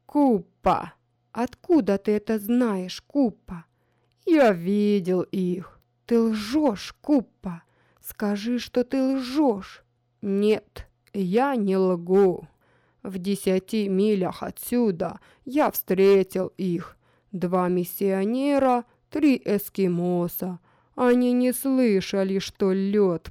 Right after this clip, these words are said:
поет. До Акака оставалось еще хороших пятнадцать миль». «И ты не предупредил их?» «С какой стати?» «Куппа,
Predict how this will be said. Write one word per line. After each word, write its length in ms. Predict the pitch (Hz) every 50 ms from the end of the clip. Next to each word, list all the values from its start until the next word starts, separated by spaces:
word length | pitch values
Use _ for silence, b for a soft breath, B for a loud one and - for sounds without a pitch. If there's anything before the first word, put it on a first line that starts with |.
| _ _
поет. 920 | - 180 180 165 170 165 165 170 185 196 196 180 175 165 - - _ - - _ _ _ _ _ _ _ _
До 280 | 185 175 165 175 170 -
Акака 840 | - - 190 185 _ _ - 254 269 269 254 226 - - - 180 -
оставалось 960 | _ - 196 - - - 202 196 185 175 190 196 196 196 190 185 185 - -
еще 400 | 196 185 185 175 - - 190 185
хороших 840 | 175 - - 185 180 180 180 196 196 185 185 - - 196 180 - -
пятнадцать 920 | _ 180 180 175 _ 185 175 175 175 165 - _ - - 180 175 - -
миль». 520 | 185 185 185 185 185 180 175 175 175 - _ _ _ _ _ _ _ _ _ _ _ _ _
«И 180 | - 254 269 285 _ _ _ _
ты 220 | 330 320 311 285
не 200 | 269 254 262 262
предупредил 1160 | - - 226 269 269 220 233 277 240 - 254 247 233 214 175 165 180 202 214 254 285 302 302 - _ _ _
их?» 400 | 359 370 392 403 - - - _ _ _ _ _ _ _
«С 180 | - - - _ _
какой 640 | - 202 185 131 - _ _ - 220 208 196 185 170
стати?» 920 | - - _ _ _ 226 220 214 196 180 175 180 _ - - - 196 175 _ _ _ _ _ _ _ _ _ _ _
«Куппа, 760 | - - - 330 330 320 - _ _ _ - 180 170 165 170